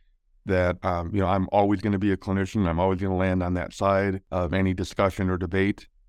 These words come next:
but they need to understand how to evaluate and use research, even if they're not going to be doing it. So I thought you stated it really well, that there's a way of thinking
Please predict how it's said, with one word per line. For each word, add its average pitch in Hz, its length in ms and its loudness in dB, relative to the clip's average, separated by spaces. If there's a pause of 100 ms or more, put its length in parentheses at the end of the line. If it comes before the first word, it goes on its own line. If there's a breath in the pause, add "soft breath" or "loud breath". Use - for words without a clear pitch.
(200)
but 98 300 2 (100)
they 104 140 4
need 104 260 0
to 101 140 0
understand 104 800 0
how 92 180 0
to 90 260 -2
evaluate 98 680 2 (160)
and 92 260 -2
use 107 520 0
research, 110 460 0
even 101 160 0
if 95 120 0
they're 98 100 0
not 92 200 0
going 90 180 -2
to 87 60 -6
be 90 120 -4
doing 90 300 0
it. - 220 -4 (440)
So 113 80 -4
I 101 40 -2
thought 117 140 2
you 107 60 2
stated 98 360 0
it 90 100 0
really 95 220 2
well, 90 420 2
that 87 240 -4 (160)
there's 101 220 -2
a 98 40 2
way 113 320 4
of 90 140 0
thinking 78 560 -2